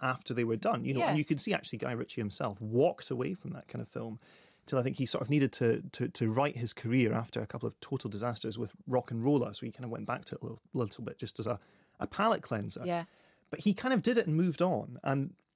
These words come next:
Speaker 1: to an extent, the British Film Industry at the time didn't because they saw it could be potentially lucrative and it felt kind of stylish and fashionable.
Speaker 2: Mm.
Speaker 1: I will go to bat for those films. I will absolutely not go to bat for this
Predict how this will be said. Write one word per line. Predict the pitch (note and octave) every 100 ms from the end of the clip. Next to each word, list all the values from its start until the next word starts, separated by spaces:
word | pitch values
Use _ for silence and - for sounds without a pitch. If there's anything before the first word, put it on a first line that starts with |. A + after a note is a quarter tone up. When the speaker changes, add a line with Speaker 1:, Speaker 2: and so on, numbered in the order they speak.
| _ _
Speaker 1:
to | -
an | E3+
extent, | - G3+
the | D3
British | D#3+ C#3
Film | D#3 D3
Industry | C#3 -
at | -
the |
time | - C3+ A#2
didn't | G2+ A3+ - -
because | A#2+ B2+
they | A#2 A#2+
saw | - C3+
it | -
could | -
be | A2+
potentially | - - G#2+ -
lucrative | A2 C#3 C3+ - C3+ A2
and |
it | A#2
felt | - B2
kind | - G#2
of | -
stylish | C3+ A#2+ A2+ A2+
and | G#2
fashionable. | A#2+ - A2 - - -
Speaker 2:
Mm. | F#3+ F3 F3 - - -
Speaker 1:
I | D3+ F#3+
will | G#3
go | F#3+
to | A#2
bat | C3+ -
for | A#2+
those | A2
films. | - - G#2+ -
I | C#3
will | C#3
absolutely | D#3+ E3 - C#3+
not | C3+ C3 C#3
go | B2+ -
to |
bat | - -
for | -
this | A2+ G#2 -